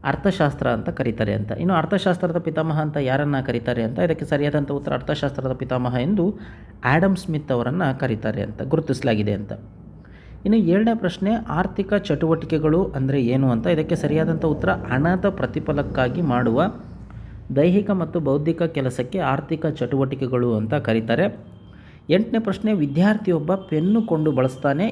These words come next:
ಇದು ಯಾವ ಬಗೆಯ ಆರ್ಥಿಕ ಚಟುವಟಿಕೆ ಅಂತ. ಇದಕ್ಕೆ ಸರಿಯಾದಂಥ ಉತ್ತರ ವಿದ್ಯಾರ್ಥಿಯೊಬ್ಬ ಪೆನ್ನು ಕೊಂಡು ಬಳಸ್ತಾನೆ, ಇದನ್ನು ಅನುಭೋಗಿ ಬಗೆಯ ಚಟುವಟಿಕೆ ಅಂತ ಕರೀತಾರೆ ಅಂತ. ಅನುಭೋಗಿ ಅಂದರೆ ಬಳಸೋದು ಅಂತ.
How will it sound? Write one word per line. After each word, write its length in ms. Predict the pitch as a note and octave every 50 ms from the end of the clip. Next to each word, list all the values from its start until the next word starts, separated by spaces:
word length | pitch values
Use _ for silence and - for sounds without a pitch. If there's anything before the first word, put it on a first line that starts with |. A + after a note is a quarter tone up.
| A3+ E3
ಇದು 180 | E3+ F3 G3+
ಯಾವ 480 | F#3 D3 C3+ A#2+ C3 C#3 E3 F#3+ G#3 F#3
ಬಗೆಯ 340 | E3 D#3+ C#3+ C3+ D3+ D#3+ F3
ಆರ್ಥಿಕ 420 | - C#3+ C#3 C#3 - D3+ C#3 -
ಚಟುವಟಿಕೆ 640 | C#3 C3+ - C3 A#2 C3+ B2+ B2 - B2 A#2 B2+ B2
ಅಂತ. 180 | A#2 A2+ A2+
ಇದಕ್ಕೆ 360 | F#3 F3 D3 D3 C#3 C#3+ D3+ D3
ಸರಿಯಾದಂಥ 520 | D3 D3 C#3+ D#3 E3 E3 E3 E3 E3 E3+
ಉತ್ತರ 240 | D#3 D#3 - F#3 F3+
ವಿದ್ಯಾರ್ಥಿಯೊಬ್ಬ 720 | D3+ C3 A#2+ B2 C#3+ D#3+ F3+ F3+ F3 - D#3 C3+ C3 D3+ G3 B3 - - - - - - - - - - - - - - - - - -
ಪೆನ್ನು 240 | - F#3 G3+ A3 A3
ಕೊಂಡು 240 | A3 F#3+ F3 F3 F3
ಬಳಸ್ತಾನೆ, 500 | D3 C#3+ C#3+ C#3+ - - D#3+ F#3+ G#3+ F#3+
ಇದನ್ನು 480 | D#3+ E3+ F3+ G3+ F#3+ E3+ - - - -
ಅನುಭೋಗಿ 640 | C#3 D3 F#3 A3+ G#3+ F#3 F#3+ F#3 F3+ F3 F3+ F#3+
ಬಗೆಯ 380 | D#3+ D3 C#3+ C3 C#3+ C#3+ C#3 C3
ಚಟುವಟಿಕೆ 680 | C3+ - C3 B2 D3+ C#3 C3 B2+ C3 A2+ - A#2 A2 G#2
ಅಂತ 180 | G2+ G#2 G#2+
ಕರೀತಾರೆ 480 | F3+ - B2 A#2 A#2 A2+ A2+ G#2+ G2+ G#2+
ಅಂತ. 160 | G2 G2+ G#2
ಅನುಭೋಗಿ 380 | A2+ C3 D#3 D#3+ D#3+ C#3+ C3 B2+
ಅಂದರೆ 160 | C3 F#3 F3
ಬಳಸೋದು 460 | C3 A2+ A2+ - - B2+ A2+ G#2+ G2+
ಅಂತ. 180 | F#2 G2 -